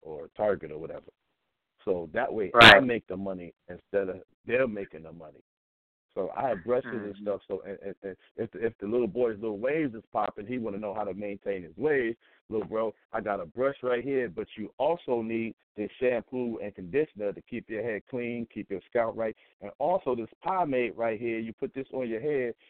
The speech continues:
Speaker 1: and then you brush your waves." So right there,
Speaker 2: Mm-hmm.
Speaker 1: w-, you go from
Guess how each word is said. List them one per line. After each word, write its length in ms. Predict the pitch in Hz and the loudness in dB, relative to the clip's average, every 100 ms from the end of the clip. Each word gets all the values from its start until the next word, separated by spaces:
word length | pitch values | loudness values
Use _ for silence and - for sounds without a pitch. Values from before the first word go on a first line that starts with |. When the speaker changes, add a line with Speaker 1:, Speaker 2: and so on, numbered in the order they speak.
| _ - | _ -12
Speaker 1:
and 140 | 90 | -2
then 180 | 135 165 | 2 2
you 100 | 139 | 2
brush 240 | 104 107 - | 2 0 0
your 100 | 92 | -8
waves." 340 | 87 82 - _ _ _ _ _ | -6 -10 -14 _ _ _ _ _
So 80 | 117 | -4
right 320 | 95 120 120 - | 0 0 -2 -4
there, 480 | 165 147 123 117 110 | -2 2 2 2 2
Speaker 2:
Mm-hmm. 140 | 117 | -2
Speaker 1:
w-, 180 | 120 104 - | -4 -8 -12
you 160 | 117 | -10
go 280 | 117 123 117 - | -2 0 0 -2
from 440 | 131 113 101 98 | 0 0 -2 -6